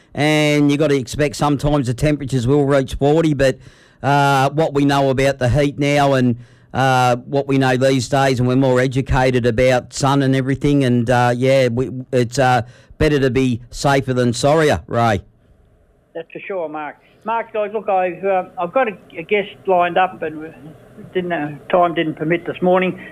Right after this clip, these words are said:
Speaker 2: but hopefully next week I'll have the, uh, guest come in, and, uh,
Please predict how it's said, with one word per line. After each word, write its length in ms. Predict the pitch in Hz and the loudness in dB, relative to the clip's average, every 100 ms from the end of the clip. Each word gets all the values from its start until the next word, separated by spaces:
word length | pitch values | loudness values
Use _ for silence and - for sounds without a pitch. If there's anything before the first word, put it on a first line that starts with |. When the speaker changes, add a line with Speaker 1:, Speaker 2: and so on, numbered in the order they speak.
| - | -2
Speaker 2:
but 160 | 165 | -2
hopefully 460 | - 220 196 196 185 | 2 0 0 -2 0
next 240 | 190 196 | 0 0
week 200 | 208 208 | 0 2
I'll 180 | 180 170 | 2 2
have 180 | 170 165 | 0 -2
the, 140 | 170 - - - | -4 -6 -12 -8
uh, 140 | - 160 | -4 -2
guest 260 | 190 185 - - | 0 -2 -4 -6
come 160 | 180 | -4
in, 160 | 190 196 | -2 0
and, 240 | 175 165 | -2 0
uh, 200 | 165 165 | 2 2